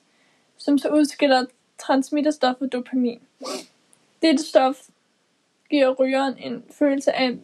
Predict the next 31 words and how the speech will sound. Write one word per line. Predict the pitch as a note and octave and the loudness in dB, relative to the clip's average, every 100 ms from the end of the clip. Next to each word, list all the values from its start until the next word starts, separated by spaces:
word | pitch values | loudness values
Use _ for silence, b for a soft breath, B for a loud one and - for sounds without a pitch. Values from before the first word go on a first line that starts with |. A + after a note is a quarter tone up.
| - | -18
veltilpashed | - C#4 D#4 D4+ - - D4+ D4 - | -4 0 0 -2 -8 -2 0 0 0
og | - B3+ | 0 0
afslappethed, | D#4 - D#4 D#4 C#4+ D4+ | -2 -2 -2 -2 -10 -10
hvilket | C4+ C4 C4+ D4 | -8 -8 -8 -8
forklarer, | - - D4+ C#4 | -10 -8 -6 -4
hvorfor | C#4 C4 | -6 -6
det | B3 - | -8 -8
kan | C4 | -8
være | C4 | -8
så | D4 | -10
svært | - - - - _ - | -6 -4 -4 -10 _ -14
at | C4+ | -10
stoppe | - A#3+ A#3+ | -4 -4 -4
med | B3 | -4
at | A#3+ | -4
ryge. | G3+ C3 - _ _ _ _ _ _ _ _ _ _ _ - b b b - | -6 -10 -16 _ _ _ _ _ _ _ _ _ _ _ -20 b b b 0
Rygning | D4+ D4+ D#4 | 0 2 -2
er | C4 | 0
meget | A#3+ C4+ | 0 0
sundhedsskadeligt. | - D4+ D#4+ D#4+ - C4+ C4+ C#4+ - _ _ _ _ _ _ _ _ _ _ _ _ _ - | -2 -2 -4 -6 -2 0 -2 -6 -14 _ _ _ _ _ _ _ _ _ _ _ _ _ -6
Det | |
er | C4+ C4 | -4 -2
dokumenteret, | C4+ B3+ C4+ E4+ C#4 | -2 -4 -2 -2 0
at | C#4+ | 0
rygning | C4+ C4+ C#4 | 0 0 0
øger | C4+ C4+ | 2 2
risikoen | C#4+ C#4 D4+ C#4 C4 | 0 -4 -4 -4 -2
for, | C4 | -2
at | |
man | C4 - | -2 -2
udvikler | C#4 B3+ C#4 | -4 -8 -10